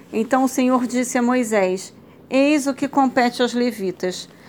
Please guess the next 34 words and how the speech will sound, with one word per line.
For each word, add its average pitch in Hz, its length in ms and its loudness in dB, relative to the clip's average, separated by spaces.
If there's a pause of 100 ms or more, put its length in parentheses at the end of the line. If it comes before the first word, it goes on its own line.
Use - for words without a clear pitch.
(120)
A 208 120 -2
partir 262 420 0
da 254 100 4
idade 240 400 4
de 226 140 0
vinte 247 320 -2
e 277 80 -2
cinco 247 400 -2
anos, 233 340 0
o 226 60 2
levita 226 480 2
deverá 214 420 2
prestar 214 460 -4
serviço, 220 800 -4 (420)
ocupando-se 285 840 0
de 247 120 -8
uma 240 220 2
função 247 600 -2
na 233 120 2
tenda 233 360 0
do 214 100 -4
encontro. 180 600 -4 (680)
A 214 120 0
partir 220 380 0
de 208 120 -6
cinquenta 247 560 -2
anos, 233 460 2
não 226 120 2
estará 226 380 -2
mais 214 220 0
obrigado 202 580 2
a 202 80 2
esse 240 300 0
ministério. 208 760 0